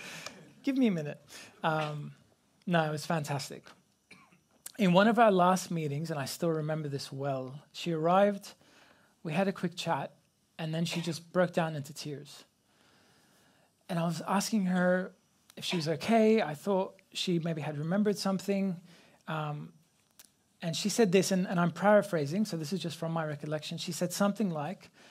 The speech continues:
"The problem is, I now know who Jesus is. I'm sure of it. It's so clear in the scriptures. And that means that my whole life has to change." Because she encountered the Jesus of the scriptures, it was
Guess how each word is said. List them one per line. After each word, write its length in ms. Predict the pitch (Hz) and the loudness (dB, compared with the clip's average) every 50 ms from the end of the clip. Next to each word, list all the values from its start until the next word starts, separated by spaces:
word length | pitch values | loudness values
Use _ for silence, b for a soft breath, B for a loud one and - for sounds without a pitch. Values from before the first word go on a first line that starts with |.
| b b b b b b b b b b b _ | b b b b b b b b b b b _
"The 80 | - 139 | -8 -8
problem 480 | - - 190 208 214 202 226 226 214 | -4 2 2 2 4 4 4 4 4
is, 440 | 175 156 147 160 175 175 - - - - _ _ _ _ _ _ _ - | 4 2 -2 -4 -6 -10 -12 -14 -18 -20 _ _ _ _ _ _ _ 0
I 160 | 175 165 170 | 2 4 4
now 260 | 165 170 170 180 185 | 4 4 4 4 2
know 240 | 190 180 170 170 175 | 2 0 0 -2 -4
who 180 | 156 139 165 165 | -4 -6 -6 -8
Jesus 480 | 139 - 165 160 156 156 156 147 - | -6 -6 -6 -6 -6 -6 -8 -10 -10
is. 440 | - - 135 123 117 - - - - _ _ _ _ _ _ _ _ _ b b b b b b b - | -12 -12 -12 -12 -14 -14 -18 -18 -20 _ _ _ _ _ _ _ _ _ b b b b b b b -6
I'm 140 | 170 160 | -4 -4
sure 420 | 143 - - - - 208 208 208 208 | -4 -4 -4 0 4 6 6 6 6
of 140 | 196 165 196 | 4 2 0
it. 240 | 233 254 - - _ _ _ _ _ _ _ - | 0 -2 -2 -8 _ _ _ _ _ _ _ -12
It's 180 | 180 - - - | -12 -10 -8 -6
so 420 | - - - 208 202 208 208 220 | -6 -4 0 2 2 4 2 2
clear 380 | 214 - - 175 175 180 175 165 | 0 -2 -2 0 0 0 0 -2
in 100 | 156 156 | -4 -6
the 60 | 147 | -8
scriptures. 720 | 147 - - 156 143 - - 143 135 139 139 - - - b b b b b b b b b b b b b b b | -8 -8 -10 -10 -10 -10 -12 -12 -12 -12 -12 -14 -16 -18 b b b b b b b b b b b b b b b
And 260 | - 160 151 156 151 135 | -10 -8 -6 -6 -2 2
that 280 | 180 190 196 196 - | 2 2 2 0 -2
means 380 | 175 160 160 147 147 151 143 - | -6 -6 -4 -4 -6 -6 -8 -8
that 160 | - 185 220 | -8 -6 -6
my 160 | 165 143 143 | -6 -4 -4
whole 360 | 143 - - - 165 165 165 | -4 -4 -4 -2 0 0 0
life 300 | 160 156 147 143 139 - - | 0 0 -2 -2 -4 -6 -8
has 200 | - 139 - - | -10 -10 -10 -12
to 80 | - 127 | -14 -14
change." 420 | - - 127 - - - - - - _ _ _ _ _ _ _ _ _ _ _ _ _ _ _ _ _ _ _ _ _ _ _ _ _ _ _ _ _ _ _ _ _ _ _ _ _ _ _ _ _ _ _ _ _ _ _ _ _ _ _ _ _ B B B B B B B B B | -14 -14 -14 -14 -16 -18 -20 -20 -20 _ _ _ _ _ _ _ _ _ _ _ _ _ _ _ _ _ _ _ _ _ _ _ _ _ _ _ _ _ _ _ _ _ _ _ _ _ _ _ _ _ _ _ _ _ _ _ _ _ _ _ _ _ B B B B B B B B B
Because 320 | 185 175 - - 233 220 | -2 0 2 2 2 2
she 200 | - - 254 262 | 4 4 4 6
encountered 680 | 247 233 220 - 185 202 202 - - 202 175 151 - | 6 4 4 4 2 2 2 2 0 0 -2 -2 -2
the 100 | - 185 | -2 -2
Jesus 480 | 147 139 - 185 202 190 190 190 - - | -2 0 2 4 4 4 2 0 -2 -4
of 120 | 175 147 | -6 -6
the 60 | 156 | -6
scriptures, 580 | 143 - - 180 170 170 - - 147 139 135 - | -6 -6 -4 -6 -6 -6 -6 -6 -6 -6 -6 -6
it 80 | - 185 | -6 -6
was 160 | 160 - | -6 -6